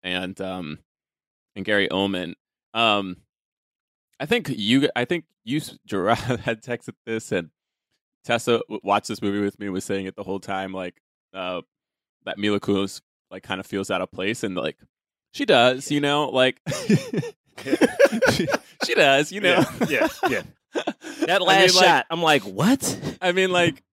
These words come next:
Speaker 1: <laughs> I mean, like, you know, listen, I, I, like, Mila Kunis was, like, my celebrity crush for the longest time. Um, and so I remember, like, loving that she was in this movie. Uh,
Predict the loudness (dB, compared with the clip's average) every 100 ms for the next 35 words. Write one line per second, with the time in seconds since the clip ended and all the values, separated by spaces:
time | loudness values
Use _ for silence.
0 | _ -10 -2 -2 -2 -6 -18 -20 -10 -6
1 | -2 0 0 0 _ _ -4 0 2 0
2 | -4 _ _ _ _ _ _ _ _ _
3 | _ -4 -2 -6 _ -4 0 0 0 -6
4 | -4 -4 -2 -6 -12 -14 -14 -14 -12 -8
5 | -6 -4 -6 -8 -10 -8 -8 -8 -6 -6
6 | -6 -10 -12 -8 -10 -8 -6 -6 -6 -8
7 | -8 -12 -12 -8 -8 -8 -10 -12 -14 -12
8 | -14 -18 _ _ _ _ -10 -4 -2 -2
9 | -6 -16 _ _ _ -18 -10 -2 -2 -2
10 | -4 -10 _ _ _ _ -6 -4 -2 -4
11 | -6 -8 -12 _ _ _ -6 -4 -4 -4
12 | -4 -2 -2 -2 -6 -8 -6 -6 -4 -4
13 | -6 -8 -6 -4 -4